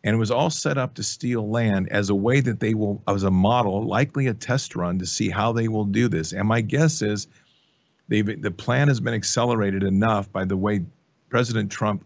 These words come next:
caused them to get off base along with whoever's behind him in, in power. And so it's,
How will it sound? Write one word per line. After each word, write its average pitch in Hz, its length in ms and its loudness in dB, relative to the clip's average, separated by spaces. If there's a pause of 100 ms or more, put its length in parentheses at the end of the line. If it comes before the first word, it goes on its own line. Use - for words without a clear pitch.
caused 113 380 0
them 101 160 -2
to 98 80 -2
get 101 140 -2
off 98 260 0
base 101 420 -2
along 98 340 0
with 90 140 -2
whoever's 101 380 0
behind 92 500 0
him 87 160 2
in, 80 140 2 (240)
in 90 160 0
power. 113 420 0 (1040)
And 104 200 4
so 113 220 2
it's, - 380 -4